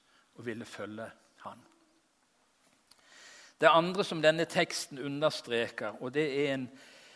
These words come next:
en bibelsk tanke som jeg kjenner utfordrer og er krevende å dele.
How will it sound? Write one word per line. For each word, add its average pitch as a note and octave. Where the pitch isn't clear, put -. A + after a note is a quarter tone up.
en C#3+
bibelsk E3
tanke C3+
som B2+
jeg B2
kjenner C3
utfordrer G#2+
og C3
er B2+
krevende A#2
å A2
dele. G#2+